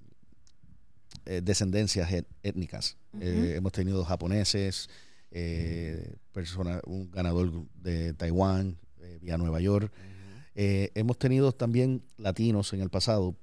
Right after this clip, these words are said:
Speaker 1: pero una ciudad que, que me llama la atención y a todos nosotros es, es Boston. Boston, Massachusetts, ha tenido más representantes que han ganado Norteamérica que cualquier otra ciudad en Estados Unidos, y cada uno de ellos ha sido de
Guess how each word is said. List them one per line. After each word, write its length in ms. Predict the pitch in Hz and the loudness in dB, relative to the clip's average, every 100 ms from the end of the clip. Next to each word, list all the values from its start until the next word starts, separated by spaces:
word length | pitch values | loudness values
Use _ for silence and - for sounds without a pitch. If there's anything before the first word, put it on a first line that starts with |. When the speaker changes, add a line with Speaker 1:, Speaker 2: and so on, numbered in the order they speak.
| - | -2
Speaker 1:
pero 180 | 101 104 | 2 4
una 160 | 110 | 4
ciudad 340 | 120 131 135 135 - | 6 6 6 2 -4
que, 680 | - 101 95 95 92 90 82 | 0 4 4 2 2 0 -2
que 120 | - | -2
me 100 | 92 | 0
llama 200 | 90 98 | 2 2
la 60 | 110 | 2
atención 560 | 110 117 - 113 110 - | 0 0 0 0 0 -6
y 100 | 98 | -6
a 60 | 90 | -2
todos 200 | 95 101 | 0 2
nosotros 440 | 107 - 107 95 | 2 0 0 0
es, 260 | 101 - - - - - | 0 -2 -6 -8 -20 -6
es 120 | 107 | -2
Boston. 440 | 90 98 - 71 76 - - - - | 4 4 2 -6 -8 -14 -20 -18 -16
Boston, 680 | 92 98 - 120 113 113 110 | -4 -2 0 2 4 4 4
Massachusetts, 720 | 107 117 - 113 104 - - - - - - - | 2 2 0 0 0 0 -2 -4 -16 -20 -16 -4
ha 100 | 98 | 2
tenido 260 | 113 117 | 4 6
más 200 | 104 110 | 6 4
representantes 1120 | 127 131 120 123 117 117 113 98 95 - - - | 4 4 4 2 4 2 2 0 2 0 -2 -2
que 80 | 98 | 0
han 80 | 101 | 2
ganado 380 | 110 107 107 101 - - - | 4 2 2 -2 -6 -18 -10
Norteamérica 760 | 98 110 127 120 98 90 101 - - | -2 2 6 6 6 2 0 -4 -12
que 80 | 95 | -2
cualquier 280 | 90 98 | 0 2
otra 200 | 101 110 | 2 2
ciudad 240 | 113 107 107 | 0 2 2
en 100 | 107 | 0
Estados 380 | 98 92 98 - | -2 -2 -2 -2
Unidos, 340 | 92 85 - - - - - - | -2 -2 -6 -16 -20 -20 -20 -10
y 120 | 104 | -6
cada 300 | 78 104 123 | 2 6 6
uno 260 | 123 123 113 | 6 6 6
de 100 | 113 | 6
ellos 360 | 104 90 87 - | 6 2 0 -6
ha 140 | 98 | -2
sido 400 | 98 107 104 107 | 0 4 4 4
de 320 | 101 95 92 | 2 0 0